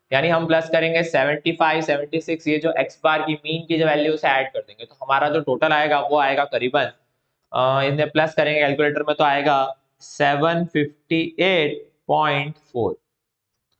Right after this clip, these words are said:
ठीक है, तो इसका ये total आ जाएगा।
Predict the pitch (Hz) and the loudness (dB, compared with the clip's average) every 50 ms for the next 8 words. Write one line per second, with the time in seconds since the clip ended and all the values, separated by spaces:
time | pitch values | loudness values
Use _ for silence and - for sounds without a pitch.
0 | _ _ - 175 247 269 277 269 254 - 151 151 147 - - 170 170 175 175 175 | _ _ -4 -2 -2 -2 -2 -4 -6 -4 -4 -4 -4 -2 -2 0 0 0 0 0
1 | 147 123 123 123 - 165 202 - - - _ _ _ _ _ _ _ _ _ - | 0 0 0 0 0 0 0 0 -4 -8 _ _ _ _ _ _ _ _ _ 0
2 | 127 131 131 120 113 101 95 | 0 0 0 -2 -4 -6 -6